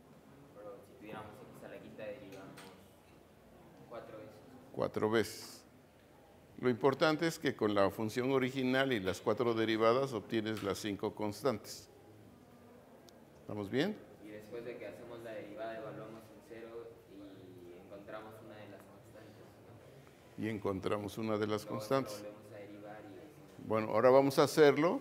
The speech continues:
Speaker 2: con eso que estás diciendo. ¿Qué te parece si lo hacemos ahora para determinar las constantes de I y E? ¿Verdad? ¿Sí me estoy explicando, jóvenes?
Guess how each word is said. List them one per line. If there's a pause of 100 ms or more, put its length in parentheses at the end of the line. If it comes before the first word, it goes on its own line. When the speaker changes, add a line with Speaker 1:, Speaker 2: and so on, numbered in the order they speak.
(140)
Speaker 2:
con
eso
que
estás
diciendo. (560)
¿Qué
te
parece
si
lo
hacemos
ahora
para
determinar (920)
las
constantes
de
I
y
E? (1400)
¿Verdad? (1300)
¿Sí
me
estoy
explicando,
jóvenes?